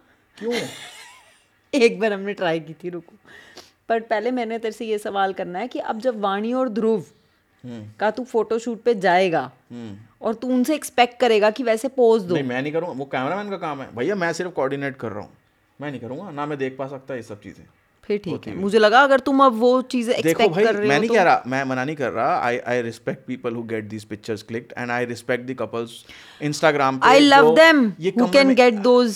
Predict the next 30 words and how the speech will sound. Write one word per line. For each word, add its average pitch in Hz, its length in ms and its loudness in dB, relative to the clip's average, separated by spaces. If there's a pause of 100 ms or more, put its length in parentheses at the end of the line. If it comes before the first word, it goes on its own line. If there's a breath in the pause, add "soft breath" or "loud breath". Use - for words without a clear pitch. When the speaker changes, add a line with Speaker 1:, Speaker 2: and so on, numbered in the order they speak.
Speaker 2:
pictures 233 440 2
Speaker 1:
I'll, - 0 -
I'll 165 140 0
Speaker 2:
clicked। 190 200 6
Speaker 1:
tell 196 140 -2
you 156 80 -8
something, - 320 -14 (320)
I'll 123 160 -6
tell 120 140 -8
you 104 100 -14
something, - 280 -20 (480)
ठीक 135 100 -8
है, 147 60 -4
मैं, 147 240 -2 (260)
मैं 160 100 0
हूँ 160 400 -2
थोड़ा 131 160 0
awkward 113 360 -2
हूँ, 104 180 -12
अलग 110 240 -10
बात 82 200 -12
हो - 40 -16
गई, - 160 -18 (120)
ठीक 117 140 -16
है, 151 140 -16 (480)
मगर 135 400 -4
ये 139 120 -8
जो 160 100 -6
Instagram 127 760 -6
पर 69 100 -14